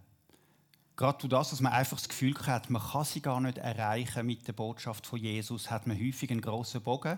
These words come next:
um Andersgläubige gemacht und hat gedacht, ja, dann lassen wir es halt sein. Gott hat kein Interesse an diesen Menschen.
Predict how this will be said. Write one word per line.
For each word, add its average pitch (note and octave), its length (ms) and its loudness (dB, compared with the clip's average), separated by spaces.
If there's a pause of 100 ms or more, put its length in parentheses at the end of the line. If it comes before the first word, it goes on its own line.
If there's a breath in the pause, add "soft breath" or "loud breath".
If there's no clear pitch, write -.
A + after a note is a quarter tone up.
(640 loud breath)
um C#3 360 6 (200)
Andersgläubige C3+ 880 2
gemacht - 640 -2
und A#2+ 160 0
hat A2 220 0
gedacht, A2+ 300 0
ja, A#2+ 100 0
dann A#2+ 100 2
lassen A2+ 200 4
wir A2+ 40 2
es G#2+ 140 -4
halt G#2 180 0
sein. C#3+ 380 0 (880 loud breath)
Gott A2 220 -2
hat G#2+ 140 -4
kein G#2+ 260 0
Interesse G#2+ 760 -2
an G#2 120 -4
diesen A2+ 180 -2
Menschen. G2 500 0